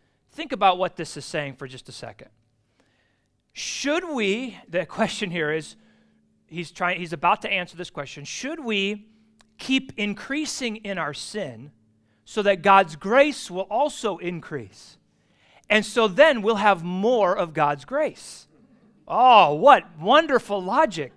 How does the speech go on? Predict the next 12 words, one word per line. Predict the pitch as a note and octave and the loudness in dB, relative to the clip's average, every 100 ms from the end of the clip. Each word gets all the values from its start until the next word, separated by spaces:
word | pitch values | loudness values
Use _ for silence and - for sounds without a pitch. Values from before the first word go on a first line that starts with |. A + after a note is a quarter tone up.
| F3 | -12
Ed. | D3 C3+ B2 C3+ _ - - - - - | -8 -6 -8 -16 _ -20 -20 -20 -12 4
Now, | A3 D#3 - - _ - | 6 6 2 -20 _ -4
now, | F3+ D#3+ | 2 2
it | E3 | 0
seems | - D4+ D#4+ A#3+ | -4 -4 -4 -4
crazy | - A3 G#3+ C#3 C3+ | 0 0 0 -4 -8
that | D3+ F3 F3 G3 | -8 -10 -16 -4
anybody | G#3+ A3+ G3 G#3+ G#3+ | 0 0 2 2 2
would | G3 G3 | -2 -2
even | G3 F#3+ | -2 0
have | F#3 E3+ | -2 -2
to | - D3+ | -8 -10